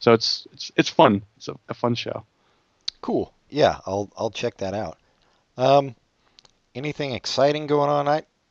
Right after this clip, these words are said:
Speaker 2: not, not here. I guess, uh, I guess shit's going down in the Ukraine. But, uh, let's not even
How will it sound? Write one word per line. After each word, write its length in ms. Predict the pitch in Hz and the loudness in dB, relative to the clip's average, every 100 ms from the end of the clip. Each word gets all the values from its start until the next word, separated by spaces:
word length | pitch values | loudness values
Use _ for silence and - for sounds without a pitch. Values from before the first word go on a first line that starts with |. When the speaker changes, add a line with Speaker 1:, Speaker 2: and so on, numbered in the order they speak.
| _ 123 | _ -4
Speaker 2:
not, 300 | 165 208 - _ - | -2 -2 -6 _ -12
not 200 | 147 165 | -10 -8
here. 380 | 123 156 120 107 _ | -8 -8 -8 -12 _
I 80 | - | -14
guess, 340 | 107 131 120 - | -8 -8 -6 -4
uh, 280 | 120 104 92 _ _ _ _ _ _ _ _ _ _ _ | -2 -2 -6 _ _ _ _ _ _ _ _ _ _ _
I 80 | 95 | -12
guess 320 | 98 117 - - _ _ _ _ | -8 -8 -8 -16 _ _ _ _
shit's 280 | - - 107 | -12 -10 -6
going 180 | - 113 | -4 -2
down 200 | 98 110 | 0 0
in 40 | 104 | 0
the 80 | |
Ukraine. 600 | 98 104 - 110 107 92 95 _ _ _ _ _ _ _ _ _ _ _ _ - | -4 -6 -6 -6 -6 -10 -14 _ _ _ _ _ _ _ _ _ _ _ _ -8
But, 180 | 90 87 | -6 -4
uh, 180 | 85 87 | -4 -4
let's 200 | 120 98 | -4 -4
not 180 | 85 | -8
even 220 | 78 73 | -8 -14